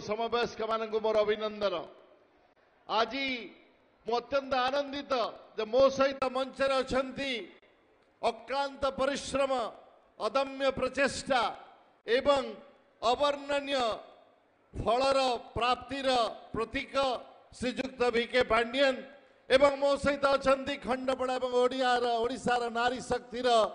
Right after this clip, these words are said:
ଯେଉଁ ଆମର ଅଛନ୍ତି ଚିହ୍ନ, ମୋର ଛୋଟ ଭଉଣୀ ସାବିତ୍ରୀ ପ୍ରଧାନ, ଯିଏକି ଆପଣଙ୍କ ବିଧାୟକ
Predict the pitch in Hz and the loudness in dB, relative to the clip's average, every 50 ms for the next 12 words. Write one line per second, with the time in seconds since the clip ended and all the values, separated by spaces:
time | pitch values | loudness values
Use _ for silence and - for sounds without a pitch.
0 | - - - - - - - 170 220 247 240 240 233 233 240 233 240 233 233 226 | -6 -16 -18 -20 -20 -16 -2 2 4 6 6 6 4 4 2 4 4 4 4 4
1 | 226 226 226 240 233 233 208 240 226 - - 233 254 240 247 254 247 247 233 196 | 2 2 0 0 0 -2 -6 -10 -10 -6 -4 -4 -2 0 2 2 4 4 4 2
2 | - - - - - - - - 208 240 247 240 240 233 - 233 233 233 247 247 | 0 -6 -16 -20 -20 -20 -2 2 4 6 6 6 4 2 0 0 0 2 2 2
3 | 233 240 240 247 247 247 254 240 226 196 - - - - _ - - 233 208 233 | 4 4 4 4 4 2 0 -2 -2 -6 -8 -14 -20 -20 _ -6 0 2 4 4
4 | 233 262 254 - - 240 233 - 220 233 220 226 233 247 240 220 226 240 220 196 | 4 2 2 0 -4 -4 -2 0 0 2 4 4 4 2 2 0 -2 -2 0 0
5 | 233 226 226 226 226 226 220 233 220 233 220 220 214 220 226 220 202 | 2 2 2 0 -2 -4 -4 -4 -4 -2 0 2 2 2 2 0 -2